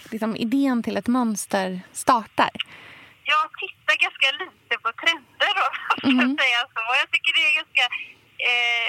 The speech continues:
Speaker 2: jag är nog ganska insnöad och hittar saker i naturen som jag får ihop med någon saga eller någon historia på något vis som
Speaker 1: Ja.
Speaker 2: jag vill.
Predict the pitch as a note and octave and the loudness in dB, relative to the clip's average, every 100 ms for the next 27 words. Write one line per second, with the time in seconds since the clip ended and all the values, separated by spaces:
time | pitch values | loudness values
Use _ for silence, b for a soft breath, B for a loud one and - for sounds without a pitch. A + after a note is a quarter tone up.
0 | - C4+ D4 D4+ D4+ - - D#4 C#4+ _ | -2 -2 0 0 0 -2 -4 -6 -14 _
1 | - A#3+ A3 A3 B3+ E4 D#4 - B3+ B3 | -12 -4 0 2 2 0 -2 -4 0 0
2 | A#3+ - B B B B _ - E4+ - | -2 -4 B B B B _ -6 -6 -6
3 | _ _ B3+ A#3+ A#3 A3+ A#3 E4 B3 G3+ | _ _ 0 2 2 0 -4 -2 -2 -4
4 | - A3+ A3+ G#3+ G3 G3 G3 G#3+ A#3+ - | -8 -8 -8 -10 -12 -10 -6 -6 -6 -6
5 | C#4+ G#3+ F3 G3+ B3+ G4 E4+ - A#3 A#3 | -4 -4 -4 -2 0 -2 -6 -8 -6 -2
6 | G#3+ G3 F3+ F3+ - - - - _ _ | 0 2 0 -2 -8 -16 -16 -20 _ _
7 | - A#3+ A3+ A#3+ - _ - A3 G#3+ G3+ | -6 -2 -2 -4 -12 _ -6 -2 0 -2
8 | G3 G3 G3+ - - - - E4 G3+ F3+ | -4 -10 -14 -20 -20 -6 -2 0 2 0
9 | - C4 D#4 C4+ B3+ B3 B3 - - B | 0 0 0 -2 -2 -2 -4 -6 -12 B
10 | B B B - C#4 - - C#4+ A#3+ F#3+ | B B B -20 -16 -16 -8 -8 -8 -10
11 | F#3+ A#3 D#4 F4+ - A3 - G#3 F3+ - | -2 0 0 0 -2 -2 -2 -4 -2 0
12 | A#3 G#3+ G3+ F#3+ G3 G3 - | 2 4 4 4 2 -4 -10